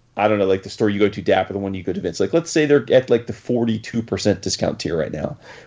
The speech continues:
Well, they're suddenly getting eight percent more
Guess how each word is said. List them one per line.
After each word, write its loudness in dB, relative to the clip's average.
Well, 10
they're 6
suddenly 2
getting 4
eight 0
percent 2
more 6